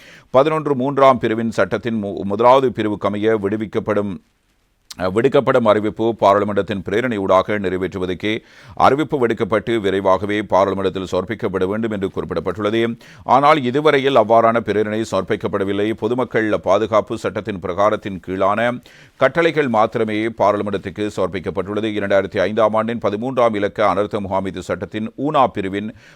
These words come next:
ஒழுங்கு விதிகள் பாராளுமன்றத்துக்கு சமர்ப்பிக்கப்படவில்லை. இது பாரதூரமானது. அரசாங்கத்தின் குறைகளை மாத்திரம் சுட்டிக்காட்டுவது எமது செயற்பாடல்ல. அவ்வாறு விமர்சிப்பதால் உயிரிழந்தவர்கள் மீண்டும் வரப்போவதில்லை. அனர்த்தத்தின் போது அரசு தரப்பினர் செயற்படுவதற்குரிய சட்ட அங்கீகாரம் வழங்க வேண்டும்.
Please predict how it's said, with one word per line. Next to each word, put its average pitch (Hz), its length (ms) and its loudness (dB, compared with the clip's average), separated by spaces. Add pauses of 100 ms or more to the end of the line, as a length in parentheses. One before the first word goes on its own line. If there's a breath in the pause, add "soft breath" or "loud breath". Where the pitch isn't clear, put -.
ஒழுங்கு 139 320 -4
விதிகள் 110 380 0
பாராளுமன்றத்துக்கு 98 920 0
சமர்ப்பிக்கப்படவில்லை. 92 720 -4
இது 95 300 -4
பாரதூரமானது. 104 720 0
அரசாங்கத்தின் 123 560 0
குறைகளை 151 360 0
மாத்திரம் 117 400 0
சுட்டிக்காட்டுவது 104 720 -2
எமது 95 260 -6
செயற்பாடல்ல. 90 640 2 (320 loud breath)
அவ்வாறு 147 420 6
விமர்சிப்பதால் 123 640 0
உயிரிழந்தவர்கள் 113 480 0
மீண்டும் 104 300 -4
வரப்போவதில்லை. 107 640 0
அனர்த்தத்தின் 117 520 -2
போது 117 240 0
அரசு 104 220 0
தரப்பினர் 104 440 -4
செயற்படுவதற்குரிய 95 640 -6
சட்ட 90 300 -4
அங்கீகாரம் 110 480 0
வழங்க 113 260 0
வேண்டும். 123 400 0